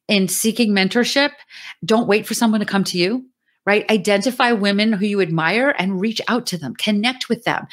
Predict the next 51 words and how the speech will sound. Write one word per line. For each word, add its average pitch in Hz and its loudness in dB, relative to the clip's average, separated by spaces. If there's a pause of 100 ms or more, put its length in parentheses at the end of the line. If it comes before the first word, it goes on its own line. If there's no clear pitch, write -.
(220)
You'd 349 0
be 523 4
surprised 294 0
at 247 0
how 240 0
many 196 2
willing, 175 2
m-, 170 -2
women 185 2
are 151 0
willing 160 0
to 165 -4
share 160 0
their 151 2
wim-, 156 0
wisdom 170 0
and 160 -2
insights. 208 0 (240)
Again, 285 0 (180)
women 311 2
supporting 320 2
women, 294 2 (180)
this 247 0
whole 302 2
Threads 294 0
thing. 170 0
I 196 0
bet 247 0
you 302 2
can 302 0
find, 277 2 (380)
you 254 2
know, 196 4
twenty 359 0
people. 330 0
If 180 0
you're 403 2
not 294 -4
sure 320 2
how 294 2
to 294 0
get 269 0
people 269 2
on 262 4
your 240 0
calendar, 285 2
go 220 2
on 277 4
over 269 2
to 262 2
Threads, 240 -2